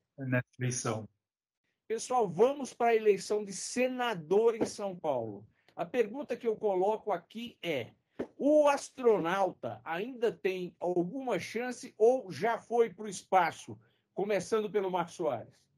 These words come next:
Speaker 1: Eu acho que, eu acho que tem uma, uma, uma,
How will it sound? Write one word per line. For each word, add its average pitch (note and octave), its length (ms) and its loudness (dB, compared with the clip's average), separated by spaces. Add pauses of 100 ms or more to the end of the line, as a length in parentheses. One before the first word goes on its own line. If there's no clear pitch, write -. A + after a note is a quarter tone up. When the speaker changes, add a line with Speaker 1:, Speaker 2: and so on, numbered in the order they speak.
(1400)
Speaker 1:
Eu A3 120 8
acho G#3+ 160 6
que, G3+ 220 2
eu G3 260 8
acho F#3+ 160 4
que - 80 -4
tem G3 280 6
uma, F3+ 300 8
uma, E3 840 4
uma, D3 760 4